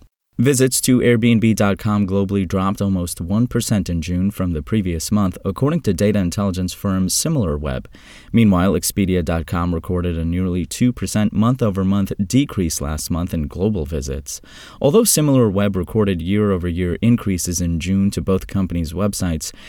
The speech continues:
Schall writes those figures were minuscule and hardly signs of robust momentum.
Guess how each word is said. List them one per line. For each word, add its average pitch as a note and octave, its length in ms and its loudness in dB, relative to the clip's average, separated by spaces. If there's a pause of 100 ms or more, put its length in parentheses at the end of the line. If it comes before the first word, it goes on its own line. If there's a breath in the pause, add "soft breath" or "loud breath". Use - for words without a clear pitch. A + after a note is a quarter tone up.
(140 loud breath)
Schall D#3 320 0
writes A2+ 380 0
those G2+ 280 0
figures G2+ 540 0
were G2+ 180 2
minuscule G2+ 840 0
and F#2+ 320 2
hardly E2 420 -4
signs F#2+ 420 0
of D#2+ 120 -2
robust E2 480 -4
momentum. D2+ 600 -4